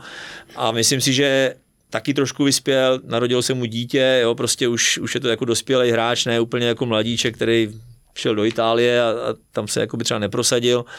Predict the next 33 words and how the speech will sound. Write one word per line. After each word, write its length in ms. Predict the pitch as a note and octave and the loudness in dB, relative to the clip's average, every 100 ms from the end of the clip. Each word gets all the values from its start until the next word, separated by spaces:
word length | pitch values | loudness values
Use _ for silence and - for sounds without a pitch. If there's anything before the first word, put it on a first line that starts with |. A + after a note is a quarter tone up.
| - - - | -14 -14 -14
takže 200 | - G#2 | -6 -4
to 120 | G#2 A2+ | 0 0
ještě 260 | - A#2 | 0 -2
pro 120 | A2+ | 0
ně 140 | A2+ A2+ | -2 -2
úplně 260 | G2+ B2 | -2 -2
jako 160 | A2+ A#2 | 0 0
nemuselo 440 | A2+ A2 A#2 B2+ A#2 - - - C#3 | -2 0 0 0 0 -6 -20 -20 -8
skončit, 560 | - A#2+ A#2+ C3 B2+ | -2 -2 0 0 0
naopak 600 | B2 G#2+ A#2+ A#2+ B2 B2 - - - - | 0 0 0 2 0 0 -6 -16 -18 -10
byl 160 | C3 A#2+ | -2 0
povolaný 440 | A#2+ A#2 A#2+ A#2 | 2 2 2 2
do 120 | A2 | 2
repre 280 | A#2 B2+ B2+ | 2 2 0
slovenský, 560 | A#2+ C3 B2 A#2+ - B2 | 0 0 0 -4 -4 0
že 80 | A#2 | 2
jo, 180 | A#2 | 2
kde 180 | B2 A2+ - | 0 -6 -12
dvakrát, 460 | C#3+ B2+ A2 B2 A#2 | -14 -6 -2 0 0
třikrát 260 | A#2+ B2+ | 0 0
za 60 | A#2+ | 2
sebou 380 | A2+ A#2+ A#2 A#2 | 2 0 2 2
nějaký 280 | A2+ G#2+ A#2+ | 2 -2 -2
starty 380 | A#2 A2+ B2+ | -2 0 0
a 60 | A#2 | 0
teď 180 | - A2 | -2 -2
má 100 | A#2+ | -4
před 160 | C3 | -2
sebou 220 | - A#2+ A#2+ | -2 0 2
Euro, 260 | B2 B2 | 2 4
jako 220 | A#2 A2+ A#2 | 2 0 -2
vidím 340 | A#2 B2 A#2 | 0 -2 -4
motivaci, 640 | A#2+ A#2 A2 A#2 A#2 B2 | -4 -2 0 0 2 0